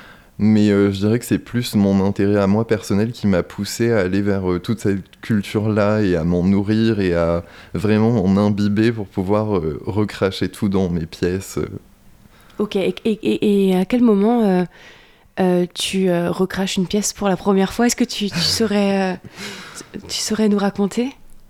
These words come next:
Speaker 1: Euh, je dirais que la toute première fois où j'ai vraiment eu l'impression de faire une pièce d'art, c'était, euh, à ma prépa à Sète,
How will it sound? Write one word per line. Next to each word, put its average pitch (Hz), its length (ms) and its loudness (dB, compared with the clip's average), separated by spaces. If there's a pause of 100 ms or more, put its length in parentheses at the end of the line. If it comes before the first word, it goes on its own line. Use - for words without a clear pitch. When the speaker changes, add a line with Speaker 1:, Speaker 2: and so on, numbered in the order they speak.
(320)
Speaker 1:
Euh, 104 760 2
je 104 140 -2
dirais 117 260 2
que 135 120 -2
la 95 160 2
toute 135 260 -8
première 120 400 0
fois 135 300 2
où 101 360 2
j'ai 98 200 0
vraiment 110 460 2
eu 110 60 2
l'impression 120 840 -2 (140)
de 104 340 0
faire 120 280 0
une 113 140 2
pièce 110 280 0
d'art, 120 240 0
c'était, 113 320 -2
euh, 117 360 4
à 95 100 0
ma 95 160 2
prépa 110 360 -4
à 107 140 0
Sète, - 540 -6